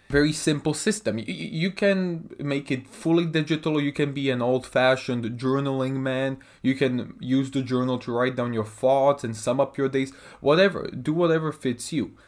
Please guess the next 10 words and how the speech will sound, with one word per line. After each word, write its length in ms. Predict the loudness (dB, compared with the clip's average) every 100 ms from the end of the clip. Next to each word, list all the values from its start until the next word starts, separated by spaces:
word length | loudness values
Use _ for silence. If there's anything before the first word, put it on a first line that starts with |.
| _ -10
The 80 | -4
consistent 560 | 2 2 2 0 -4 -2
planning 380 | 0 0 0 -2
part 320 | 2 2 2
of 140 | -2
the 120 | -4
equation 720 | -6 -6 -6 -4 -4 -4 -2
means 320 | 0 -2 -4 -2
that 260 | -4 -2
you 460 | -2 0 -2 -4